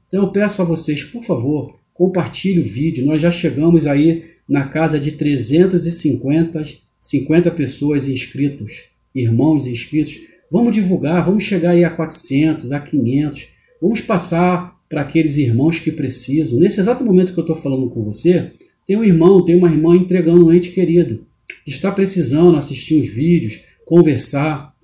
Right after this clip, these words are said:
Volto a repetir, eu me coloco à disposição pra poder bater um papo com as pessoas, fazer o atendimento fraterno, ouvir um pouco as pessoas, ok? Nesse meio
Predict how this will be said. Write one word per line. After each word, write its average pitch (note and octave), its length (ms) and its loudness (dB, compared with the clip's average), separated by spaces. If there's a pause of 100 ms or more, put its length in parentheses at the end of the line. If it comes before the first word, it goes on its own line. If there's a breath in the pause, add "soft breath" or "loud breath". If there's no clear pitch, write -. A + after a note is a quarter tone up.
(220)
Volto F#3+ 440 2
a - 20 2
repetir, E3 640 0
eu F3+ 240 6
me F3+ 100 4
coloco E3+ 480 -2
à D3+ 40 -2
disposição D3+ 880 -6 (260)
pra C#3 140 -6
poder C#3+ 240 0
bater C#3 280 0
um C#3 140 -2
papo C#3+ 300 -6
com C#3+ 60 -10
as B2+ 100 -10
pessoas, C#3 480 -6
fazer C#3 340 -2
o D#3 80 0
atendimento C#3 560 -4
fraterno, B2+ 720 -6 (200 soft breath)
ouvir D#3+ 600 2
um C3 120 4
pouco D3+ 380 -4
as C3+ 120 -8
pessoas, C#3+ 720 -6 (340)
ok? D#3 540 -2 (120)
Nesse F3 500 4
meio F3 340 6